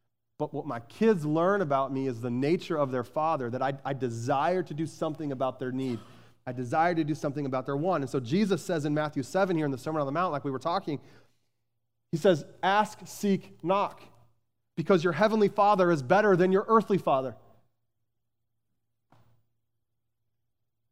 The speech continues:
And so there is at least something to this first stage of prayer where, where, according to Scripture, God seems to delight in responding to our requests. He seems to want to give us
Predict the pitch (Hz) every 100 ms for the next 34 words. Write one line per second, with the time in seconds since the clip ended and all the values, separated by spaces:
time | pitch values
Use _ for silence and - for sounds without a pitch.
0 | _ _ - 143 - 190 226 202 175 -
1 | 180 220 254 - - - 208 233 226 208
2 | 180 196 180 - - 208 - 208 180 165
3 | - 202 214 226 196 175 180 - - -
4 | - 185 185 - 226 220 185 - 220 -
5 | 185 147 170 208 233 - 226 214 - 190
6 | 143 160 151 175 208 202 175 170 156 147
7 | - - 196 220 196 165 175 170 175 160
8 | - 202 170 - - - - _ _ _
9 | _ _ 180 170 226 - 220 170 175 220
10 | 226 - 196 147 190 196 196 - -